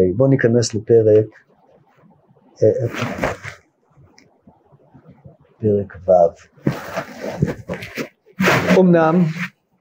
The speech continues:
עכשיו עברנו, התחלנו הרי מפרק ד', ג', ד', ה', ועכשיו אנחנו בו'. אמנם ההיגיון העברי,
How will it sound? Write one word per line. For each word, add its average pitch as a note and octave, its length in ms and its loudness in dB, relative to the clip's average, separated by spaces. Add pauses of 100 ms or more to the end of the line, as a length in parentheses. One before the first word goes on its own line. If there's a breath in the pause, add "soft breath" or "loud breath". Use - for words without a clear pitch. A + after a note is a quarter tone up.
עכשיו E3 340 2
עברנו, B2+ 520 0 (460 loud breath)
התחלנו D3+ 420 2
הרי B2+ 180 4
מפרק B2 420 4 (140)
ד', E3 140 2 (460)
ג', C3 440 4
ד', A#2 300 2
ה', E3 440 4
ועכשיו A#2+ 580 2
אנחנו A2 380 -2
בו'. F#2+ 260 0 (680 loud breath)
אמנם E3+ 300 4
ההיגיון D3+ 460 6
העברי, A#2+ 680 2